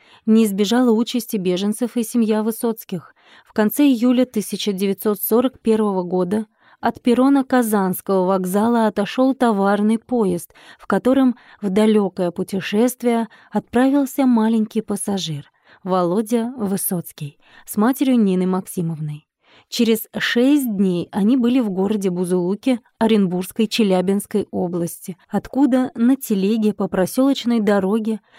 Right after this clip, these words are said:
добрались до села Воронцовка в восемнадцати километрах от Бузулука.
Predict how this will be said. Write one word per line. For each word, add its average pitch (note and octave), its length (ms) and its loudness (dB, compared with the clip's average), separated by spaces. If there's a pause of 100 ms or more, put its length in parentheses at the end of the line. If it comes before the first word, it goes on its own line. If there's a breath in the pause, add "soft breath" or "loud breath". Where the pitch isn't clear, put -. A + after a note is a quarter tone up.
добрались F#3+ 520 2
до A3 140 2
села G#3+ 460 0
Воронцовка F#3+ 760 -2
в F#3 60 -4
восемнадцати G#3 640 -2
километрах G3+ 800 -2
от F3+ 100 -4
Бузулука. E3+ 680 -6